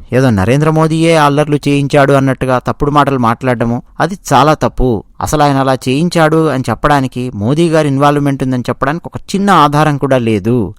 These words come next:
అని చెప్పి సుప్రీంకోర్టు స్పష్టంగా అండి కొన్ని సంవత్సరాల పాటు విచారించి మరీ తేల్చింది. So ఆ దెబ్బతో, ఆ తీర్పుతో నరేంద్ర మోదీ గారి మీద ఉన్నటువంటి ఆరోపణలు మొత్తం కత్తిరించి అవతల పడేసినట్టు అయిపోయాయి.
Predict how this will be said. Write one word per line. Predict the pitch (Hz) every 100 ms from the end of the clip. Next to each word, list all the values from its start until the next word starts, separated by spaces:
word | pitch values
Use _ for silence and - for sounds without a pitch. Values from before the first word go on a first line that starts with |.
| -
అని | 113
చెప్పి | 139 202
సుప్రీంకోర్టు | - 147 202 214 175 151 143 151 170 185 - - -
స్పష్టంగా | - - 143 - 185 180 151
అండి | 101 -
కొన్ని | - 143 143 139 127
సంవత్సరాల | - - 165 185 180 160 151
పాటు | 147 165 185 165 160 226 -
విచారించి | 123 147 175 175 160
మరీ | 139 143
తేల్చింది. | 156 139 131 120 110 127 - -
So | 214
ఆ | 151
దెబ్బతో, | 143 120 160 185 151 269 - - - -
ఆ |
తీర్పుతో | 110 170 202 180 151 160
నరేంద్ర | 160 123 190 208
మోదీ | 196 190 196
గారి | 185 180
మీద | 175 165
ఉన్నటువంటి | 165 160 160
ఆరోపణలు | 127 127 196 202 185 170
మొత్తం | 160 - 180 170 190 208 -
కత్తిరించి | 135 - 190 190 185
అవతల | 147 156 165
పడేసినట్టు | 151 147 151 139
అయిపోయాయి. | 123 131 127